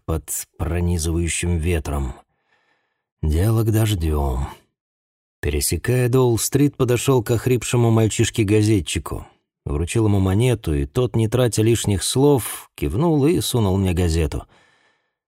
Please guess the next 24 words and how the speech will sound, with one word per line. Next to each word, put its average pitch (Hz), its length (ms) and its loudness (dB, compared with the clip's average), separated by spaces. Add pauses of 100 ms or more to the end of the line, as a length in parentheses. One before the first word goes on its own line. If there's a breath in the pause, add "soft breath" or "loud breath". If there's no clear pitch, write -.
(120)
Стоило 170 340 0
ли 147 140 4
надеяться, 131 640 4
что - 320 -8
новости 101 420 0
о 95 100 2
крушении 107 580 2
принцессы 101 580 0
Алисы 104 720 0
исчезнут 104 600 0
с - 120 -2
первых 107 400 0
полос? - 680 -2 (880)
Разумеется, 80 640 -4
этого 65 180 -8
не 71 120 -4
случилось. 62 640 -8 (840 soft breath)
Мой 78 160 0
взгляд 107 360 2
сразу 131 360 0
наткнулся 135 600 2
на 131 160 2
жирный 123 440 2
заголовок: 120 1000 2